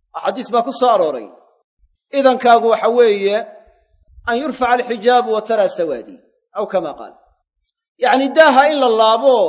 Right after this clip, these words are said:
muuqaalkayga aad aragtaa ku idana. Marba haddii daaha la laabo, oo aad markaa muuqaalkayga aragto,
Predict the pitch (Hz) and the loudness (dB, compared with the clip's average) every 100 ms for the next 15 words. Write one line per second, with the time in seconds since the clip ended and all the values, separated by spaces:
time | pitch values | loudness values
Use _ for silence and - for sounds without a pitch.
0 | 127 - - _ _ 240 294 277 320 277 | -4 -10 -20 _ _ -10 -6 2 2 4
1 | 285 269 247 247 233 233 - 254 254 277 | 2 4 2 2 0 0 0 -2 -4 -10
2 | 254 180 156 - - _ _ _ _ _ | -4 -4 -4 -10 -20 _ _ _ _ _
3 | _ _ _ 254 254 233 233 254 208 262 | _ _ _ -6 -2 0 -2 -6 -2 0
4 | 214 233 202 175 160 147 139 123 - _ | 2 0 0 -2 -2 -6 -8 -14 -20 _
5 | _ _ _ _ _ _ _ _ _ - | _ _ _ _ _ _ _ _ _ 0
6 | 226 233 269 247 247 240 247 262 226 240 | 0 0 -4 -4 -4 -4 -2 -2 0 -2
7 | 226 196 180 - 156 | 0 0 -2 -4 -12